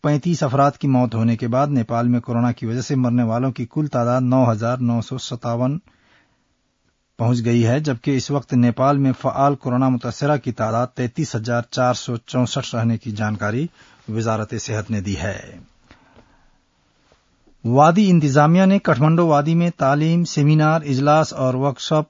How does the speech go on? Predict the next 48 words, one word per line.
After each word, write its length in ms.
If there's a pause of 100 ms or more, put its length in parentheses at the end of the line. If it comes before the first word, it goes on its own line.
جیسے 380
پروگرام 520
ورچوئل 380
کے 140
مارفت 440
سے 140
ہی 100
کرنے 360
کے 140
لیے 160
حکم 260 (120)
امتناعی 460
جاری 280
کیا 340
ہے۔ 260 (400)
کووڈ 240
نائنٹین 460
کی 120
انفیکشن 480
بڑھنے 240
لگنے 360
کی 120
وجہ 200
سے 180
ساون 380
اکیس 420
گتے 200
سے 140
ستائیس 480
گتے 180
تک 340
اضافہ 300 (120)
کیے 200
گئے 140
حکم 240
امتناعی 640
میں 200 (580)
براہ 340
راست 300
شریک 380
ہو 120
کر 180
کیے 240
جانے 300
والے 220
ایسی 320
سرگرمیوں 580
پر 180